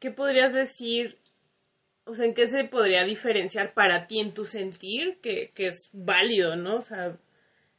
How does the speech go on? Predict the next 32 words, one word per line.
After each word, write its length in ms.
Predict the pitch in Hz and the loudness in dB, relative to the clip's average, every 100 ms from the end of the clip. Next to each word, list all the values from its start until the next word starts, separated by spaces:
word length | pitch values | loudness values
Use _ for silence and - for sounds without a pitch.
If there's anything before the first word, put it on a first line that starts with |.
| _ | _
este, 1000 | - 185 180 185 - - - - 190 180 | -10 -6 -6 -8 -14 -20 -20 -8 -4 -4
mm, 300 | 180 180 175 - _ _ _ _ - | -4 -4 -6 -10 _ _ _ _ -20
del 380 | 196 196 190 196 | -4 2 4 4
Marsella 1040 | 190 185 - - 214 220 202 240 320 370 | 4 2 0 0 4 4 2 0 0 -4
con 340 | - 190 196 202 | -2 0 2 2
otras 680 | 208 208 214 214 214 - - | 0 2 6 6 4 -6 -2
barajas, 640 | 196 190 208 196 175 - | 4 6 4 2 -4 -4
lo 180 | 220 214 | 0 2
que 100 | 208 | 2
estábamos 440 | 202 208 220 233 | 2 4 6 4
hablando 400 | 220 196 185 202 | 2 2 2 2
un 80 | 214 | 0
poquito 480 | 190 196 190 - 208 | -2 -8 -10 -8 -4
de 120 | 196 | -2
Life, 480 | 180 175 180 185 - _ _ _ _ _ | 0 2 0 -2 -12 _ _ _ _ _
em, 640 | - 185 175 180 170 165 - - | -10 -8 -6 -8 -8 -10 -12 0
para 280 | 202 202 202 | 2 4 0
ti, 140 | 233 | -2
¿qué 140 | - | 4
es 100 | 226 | 4
lo 120 | 226 240 | 4 0
que 100 | 240 | -2
te 160 | 214 | -4
jala 520 | 202 196 190 170 190 - | -4 -2 -2 -2 -6 -16
de 240 | - 190 | -16 -12
esa, 480 | 185 - 190 185 175 | -12 -10 -8 -6 -6
mm, 240 | 170 170 202 | -8 -8 -6
de 80 | |
ese, 300 | 202 208 196 185 | -6 -4 -4 -4
de 260 | 190 190 | -6 -6
esa 220 | 196 208 | -6 -4
baraja? 480 | 196 170 185 - 196 | -2 0 -2 -4 -20